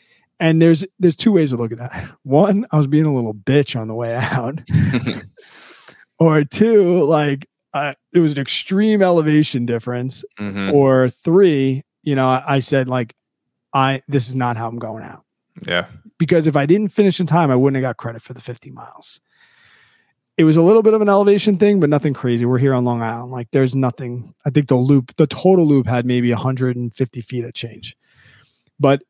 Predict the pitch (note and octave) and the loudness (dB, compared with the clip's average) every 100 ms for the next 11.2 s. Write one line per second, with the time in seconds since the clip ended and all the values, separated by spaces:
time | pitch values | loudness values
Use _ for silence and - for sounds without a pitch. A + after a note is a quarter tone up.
0 | _ D3 C#3+ D3 C#3+ C#3+ D#3 C#3 C3 C#3 | _ 0 2 2 2 0 2 0 2 0
1 | C#3+ D3+ C#3 B2+ C#3 B2+ C#3+ D#3 B2+ A#2+ | 2 0 0 -2 -2 -2 0 2 0 -2
2 | A#2 A#2+ C3+ B2 A2+ A#2 E3+ A#2+ A#2 - | -4 -4 -6 -8 -6 -8 -10 -14 -20 -20
3 | - - - _ - C#3 B2+ B2 B2 B2+ | -20 -20 -20 _ -2 -2 0 -2 -4 -4
4 | D#3 - _ _ - C#3+ C3+ C3+ B2+ B2 | -4 -8 _ _ -2 0 2 2 2 0
5 | A#2 - _ _ _ - D#3 E3 E3+ C#3+ | -4 -10 _ _ _ -2 0 2 0 0
6 | B2+ C3 C3+ C#3 A#2+ A#2 G#2+ A2+ A#2 - | 2 4 4 2 -2 -4 -8 -16 -16 -16
7 | - _ _ _ _ _ _ C#3 C#3 C#3+ | -18 _ _ _ _ _ _ -4 2 4
8 | C#3+ C#3 C3 D3 D3 C3+ F3+ F3 - D#3 | 4 2 -2 0 2 2 2 2 2 2
9 | D3+ C#3 B2+ B2 B2+ A#2 A#2 A2+ - B2+ | 2 0 -2 -2 0 -2 -4 -6 -4 -4
10 | B2+ C3+ A#2+ - D3 A#2+ A#2+ A#2+ A#2+ B2 | -2 -2 -4 -4 -6 -4 -4 -6 -8 -10
11 | A#2 C3+ | -12 -16